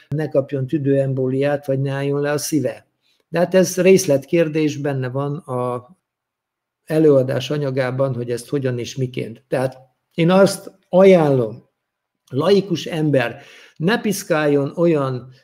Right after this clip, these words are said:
történeteket, amiben az illetőnek tipikus anginás fájdalma volt.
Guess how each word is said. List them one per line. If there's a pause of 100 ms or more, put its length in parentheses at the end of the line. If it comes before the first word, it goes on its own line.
(160)
történeteket,
amiben
az
illetőnek (140)
tipikus
anginás
fájdalma (180)
volt.